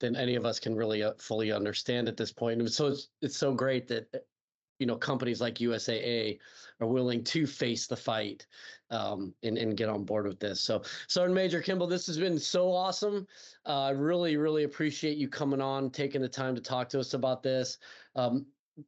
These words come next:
is there anything, like, where, we know we face the fight dot org, is there any other ways, um, that,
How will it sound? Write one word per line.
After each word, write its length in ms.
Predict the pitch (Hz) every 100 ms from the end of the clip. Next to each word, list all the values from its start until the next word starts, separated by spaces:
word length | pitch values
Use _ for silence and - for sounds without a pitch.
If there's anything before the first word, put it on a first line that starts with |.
| _ _ -
is 140 | 156
there 140 | 143 160
anything, 400 | 165 160 170 156
like, 180 | 156 147
where, 300 | 151 170 170 - _ - - 170 143
we 120 | 165
know 240 | 175 175 - -
we 240 | 160 170
face 260 | 160 175 156
the 100 | 147
fight 280 | - 160 151
dot 200 | 147 147
org, 220 | 156 151
is 100 | 143
there 120 | 131 151
any 220 | 143 147
other 260 | 147 147
ways, 480 | 139 143 147 143 135 - - - - -
um, 340 | 139 139 139
that, 140 | 143